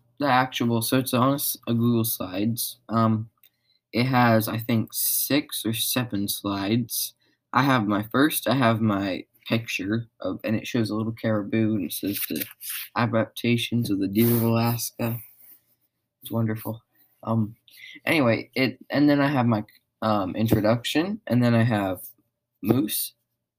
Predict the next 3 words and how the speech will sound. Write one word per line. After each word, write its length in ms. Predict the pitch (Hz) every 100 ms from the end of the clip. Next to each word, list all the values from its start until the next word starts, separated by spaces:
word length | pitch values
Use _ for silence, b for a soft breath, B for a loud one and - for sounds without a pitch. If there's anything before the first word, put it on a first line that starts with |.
| _ _ _ -
then 240 | - 117 - -
caribou, 500 | - 135 147 156 156 _ _ _ _ _ _ _ _ _ _ _
then 1700 | 123 139 120 107 107 107 113 113 120 127 131 143 156 160 165 165 156